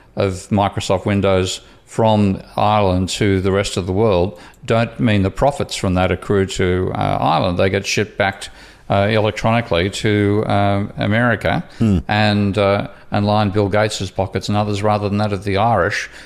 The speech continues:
Speaker 1: and therefore you can't say anymore whether the, whether the physical increase in output that the theory argues happens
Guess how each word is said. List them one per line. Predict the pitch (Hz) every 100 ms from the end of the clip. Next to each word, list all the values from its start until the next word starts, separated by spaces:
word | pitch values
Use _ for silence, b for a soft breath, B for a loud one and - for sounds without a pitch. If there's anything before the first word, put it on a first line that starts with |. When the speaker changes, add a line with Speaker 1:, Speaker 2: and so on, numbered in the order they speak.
| B
Speaker 1:
and | 117
therefore | 117 113 117
you | 110 104
can't | - 120 131 120 - - -
say | - 113 107
anymore | 107 98 95 107 104 78 120 - B B -
whether | 110 110 104
the, | - 101 98 - - - - - 208
whether | 107 104
the | 95 98
physical | - 151 151 117 98
increase | 95 - 92 92 - - B B -
in | 101 95
output | 107 117 120 92 87 -
that | 95
the | - 92
theory | 113 98 98 92 92
argues | - 98 95 95 90
happens | 117 117 80 90